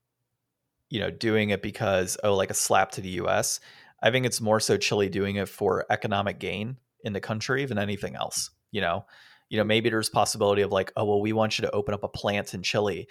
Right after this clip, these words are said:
to help manufacture your discs." I don't, there's so much crap that could happen on the back end. That could be part of it, China. You know, "Oh, well, we want you guys to open up a factory. We'll allow you to sell your games here, but you need to open up a factory for manufacturing here."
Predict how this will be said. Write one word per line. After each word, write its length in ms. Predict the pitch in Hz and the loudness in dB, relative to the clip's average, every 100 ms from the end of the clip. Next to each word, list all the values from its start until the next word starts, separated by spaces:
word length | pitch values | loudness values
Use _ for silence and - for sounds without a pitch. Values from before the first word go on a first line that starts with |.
| - - - | -20 -18 -4
to 120 | 104 | -2
help 260 | 104 104 | 2 0
manufacture 640 | 104 101 98 95 95 - 95 | 0 -4 -2 -2 0 -2 -4
your 140 | 92 | -6
discs." 480 | - 92 - - - | -4 -4 -4 -6 -4
I 60 | 180 | -2
don't, 200 | 190 - | -2 -2
there's 200 | 175 - | -4 -2
so 140 | - | -2
much 300 | 170 180 - | -2 -2 -4
crap 480 | - - 101 95 - | -6 2 4 4 2
that 80 | - | -8
could 160 | - 107 | -8 -4
happen 360 | 104 92 104 | 0 0 -2
on 140 | - 98 | -4 -4
the 80 | |
back 260 | 98 87 - | 0 -2 -2
end. 120 | 98 | -2
That 80 | 131 | -2
could 100 | 165 | -2
be 80 | 175 | -2
part 220 | 160 165 | 2 2
of 80 | 170 | 0
it, 100 | 165 | -2
China. 400 | - 160 147 - - - - _ _ | -2 -2 -4 -8 -14 -20 -20 _ _
You 120 | 104 | 0
know, 80 | 107 | 4
"Oh, 180 | 147 104 | 6 6
well, 260 | 98 104 - _ - | 4 2 -6 _ -4
we 140 | 117 | 2
want 260 | 127 127 123 | 2 2 2
you 60 | |
guys 220 | 117 110 | 4 4
to 120 | - 110 | 2 0
open 160 | 110 | 0
up 120 | 110 | -4
a 40 | 110 | -2
factory. 440 | - 123 - 95 | 2 2 0 -4
We'll 180 | 95 107 | 0 2
allow 160 | 107 113 | 4 4
you 140 | 131 | 2
to 80 | 113 | -2
sell 280 | - 107 104 | 0 2 2
your 140 | 101 | 0
games 340 | 80 104 156 | -4 -6 -6
here, 240 | - 87 92 | -6 -6 -6
but 220 | 104 - | -6 -6
you 60 | 110 | -2
need 80 | |
to 100 | 110 | -2
open 220 | 110 104 101 | -2 -4 -8
up 80 | |
a 40 | - | -6
factory 420 | - 101 - 98 | -2 -2 -2 -6
for 100 | 101 | -6
manufacturing 680 | 98 95 101 87 87 - 95 | -8 -8 -2 -2 -2 -10 -12
here." 180 | - | -14